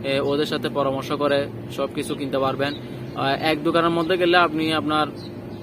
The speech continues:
মুরগির ওষুধও পেয়ে যাবেন, তারপর খাবারও পেয়ে যাবেন, তারপর বাচ্চাও পেয়ে যাবেন সেটার জন্য। তো বাচ্চা আনার সা-, আসলে বাচ্চা কিনলে হয় না, বাচ্চা পরিচর্যা করার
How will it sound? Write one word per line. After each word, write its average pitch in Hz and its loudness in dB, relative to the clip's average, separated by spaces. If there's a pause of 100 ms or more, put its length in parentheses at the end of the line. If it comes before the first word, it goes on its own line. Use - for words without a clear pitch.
(560)
মুরগির 147 2
ওষুধও 156 2
পেয়ে 170 4
যাবেন, 160 4 (440)
তারপর 143 2
খাবারও 160 4
পেয়ে 156 2
যাবেন, 151 2
তারপর 139 2
বাচ্চাও 139 0
পেয়ে 151 0
যাবেন 143 0 (140)
সেটার 143 0
জন্য। 151 -2 (460)
তো 180 6
বাচ্চা 160 2 (240)
আনার 165 0
সা-, 180 -2
আসলে 175 2
বাচ্চা 165 0
কিনলে 165 2
হয় 196 0
না, 175 4
বাচ্চা 151 2
পরিচর্যা 143 -2
করার 156 2